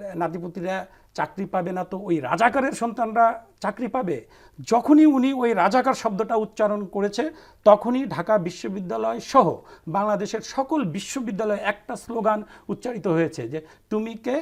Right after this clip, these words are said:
আমি কে, রাজাকার, রাজাকার, কে বলেছে, কে বলেছে, স্বৈরাচার, স্বৈরাচার।" অর্থাৎ শেখ হাসিনা শেখ মুজিব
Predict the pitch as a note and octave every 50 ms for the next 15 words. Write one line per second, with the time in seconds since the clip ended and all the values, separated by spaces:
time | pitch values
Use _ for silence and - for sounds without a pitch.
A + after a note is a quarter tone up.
0 | E4+ - - - F3+ G3 G3+ G3 - B3 C#4+ D#4 D#4 A3 F#3 F3+ F3+ F#3+ G3+ G3+
1 | G3+ G3+ F#3+ F#3+ F#3 F3+ F#3 F#3 E3+ G3 F#3+ F3+ G3+ G#3+ B3+ C#4 - - - A3+
2 | A3+ A3 F#3+ G#3+ A3+ B3 B3+ - C#4 D4 - - A#3 A3+ G#3 G3 A#3 A#3+ B3+ -
3 | - G4+ G#4 - - - _ _ _ - - C4+ C4 A#3+ A3+ A#3 A#3+ G#3+ G3+ D3+
4 | - F3 F3 E3 C#3+ B2+ - B2+ - - _ - - - - - G3+ G3 - -
5 | D4 C#4+ - - - F#3 F#3 F#3 A3+ A3+ - B3+ A#3+ B3+ C#4+ D4+ - - - _
6 | _ _ _ _ _ - - - G3 G#3+ G3+ - A3 G#3+ A3 F#3 G#3+ C4 C#4+